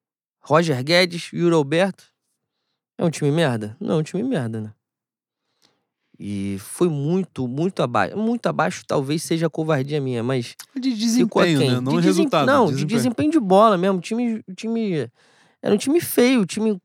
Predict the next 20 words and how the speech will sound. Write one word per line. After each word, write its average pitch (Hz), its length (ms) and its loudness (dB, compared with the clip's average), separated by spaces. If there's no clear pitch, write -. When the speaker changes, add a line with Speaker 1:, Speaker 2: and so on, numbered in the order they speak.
Speaker 1:
truncado, 160 720 4
não, 143 240 2
não 143 100 0
conseguia 160 400 -2
jogar 160 240 0
direito. 147 580 -4
E, 127 840 2
para 294 280 6
além 208 440 2
disso, 165 640 -4
porque 139 300 -4
dizem 135 320 -2
que 120 400 -4
ele 160 220 0
é 160 40 0
um 143 80 -2
cara 127 260 0
que 123 220 -8
se - 200 -4
adaptou, 175 840 0